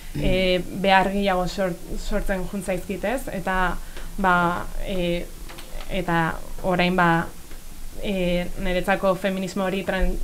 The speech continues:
Speaker 2: transfeminismoa da,
Speaker 1: Bai.
Speaker 2: ez?
Speaker 1: Mhm.
Speaker 2: Be-, beste
Speaker 1: Bai.
Speaker 2: behar asko ditudalako, nolabait?
Speaker 1: Bai, bai, bai, hori da,
Speaker 2: Bai.
Speaker 1: osea, nik ere horrela pentsatzen dut, ez? Osea, berdin, berdin.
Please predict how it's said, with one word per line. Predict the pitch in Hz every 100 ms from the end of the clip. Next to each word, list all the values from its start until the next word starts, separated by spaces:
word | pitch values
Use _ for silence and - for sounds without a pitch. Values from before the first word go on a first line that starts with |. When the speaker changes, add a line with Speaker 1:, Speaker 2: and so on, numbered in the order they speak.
| -
Speaker 2:
transfeminismoa | 208 185 185 190 185 185 - 196 190 185 190 185 180
da, | 185 208 -
Speaker 1:
Bai. | 127 120
Speaker 2:
ez? | 208 226
Speaker 1:
Mhm. | - - - 185
Speaker 2:
Be-, | 190 180
beste | 185 147
Speaker 1:
Bai. | 190
Speaker 2:
behar | 185 185 - -
asko | 190 - 196 190 180
ditudalako, | 190 185 190 180 180 170 208 254 - - - - -
nolabait? | 196 180 180 214 254 - - - - - - 202
Speaker 1:
Bai, | 175 151 131 151
bai, | 156 135
bai, | 151
hori | 147 135
da, | 135
Speaker 2:
Bai. | 143
Speaker 1:
osea, | 143 131
nik | 127 131
ere | 127 123 120
horrela | 120 127 123
pentsatzen | 120 120 117 - 123 123
dut, | 123 135
ez? | 160 - 135
Osea, | - 120 117 117
berdin, | 117 117 120 117
berdin. | 113 117